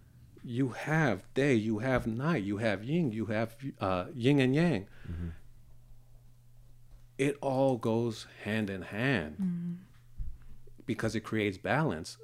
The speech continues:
Speaker 1: So how can you say you're a person of light if you're only embracing this part
Speaker 2: Mm-hmm.
Speaker 1: when you're not even trying to understand this part?
Speaker 2: Mm-hmm.
Speaker 1: Where's the balance in that?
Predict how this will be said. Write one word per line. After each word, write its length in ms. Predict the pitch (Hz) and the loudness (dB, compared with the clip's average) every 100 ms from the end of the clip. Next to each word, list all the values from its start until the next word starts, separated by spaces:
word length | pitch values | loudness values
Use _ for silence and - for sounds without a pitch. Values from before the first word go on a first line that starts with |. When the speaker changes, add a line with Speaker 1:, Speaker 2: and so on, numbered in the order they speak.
| 330 | -6
Speaker 1:
So 180 | - 113 | 0 2
how 200 | 135 151 | 4 4
can 180 | - 147 | 4 2
you 80 | |
say 200 | 143 139 | 2 0
you're 240 | 127 131 113 | 2 2 0
a 20 | |
person 400 | 113 143 131 117 | -2 -4 -2 -2
of 160 | 101 113 | -4 -4
light 220 | 135 131 | -4 -4
if 100 | 117 | -4
you're 120 | 127 | -2
only 360 | 127 127 117 117 - - - _ _ _ _ _ | -2 -2 -2 -6 -20 -20 -20 _ _ _ _ _
embracing 520 | 131 113 127 131 120 127 | -2 4 4 4 0 0
this 140 | 156 | -2
part 340 | - 98 87 - - - | -2 -4 -4 -12 -20 -10
Speaker 2:
Mm-hmm. 180 | 95 92 123 | -4 2 4
Speaker 1:
when 100 | 127 | 6
you're 140 | 131 | 6
not 140 | 135 | 6
even 340 | 123 123 113 113 - | 4 4 2 -2 -10
trying 220 | - 147 | 0 2
to 80 | 143 | 2
understand 480 | 117 107 - 113 110 | 0 -2 -2 -4 -2
this 160 | 156 | -4
part? 340 | - 98 85 - - | -2 -4 -4 -8 -8
Speaker 2:
Mm-hmm. 200 | 101 92 92 | -4 -4 0
Speaker 1:
Where's 180 | 131 143 | 4 4
the 80 | 139 | 4
balance 380 | 117 151 147 143 | 2 2 2 2
in 120 | 127 | 2
that? 320 | 165 175 - | 2 0 -4